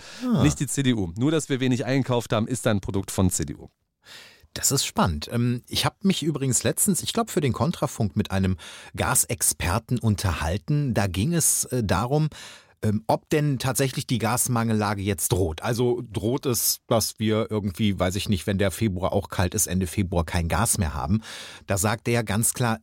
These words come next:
Speaker 1: nein. Also wir müssen nicht damit rechnen, dass plötzlich kein Gas mehr da ist.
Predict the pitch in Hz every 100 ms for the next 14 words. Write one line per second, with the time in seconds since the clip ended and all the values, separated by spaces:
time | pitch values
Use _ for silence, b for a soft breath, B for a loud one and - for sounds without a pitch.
0 | - 110 107 78 - - 110 110 123 110
1 | 110 117 139 - 123 - 113 139 196 -
2 | - 123 117 - 117 - 131 113 - -
3 | - - 139 - - 139 156 131 131 147
4 | - 123 113 135 165 85 135 -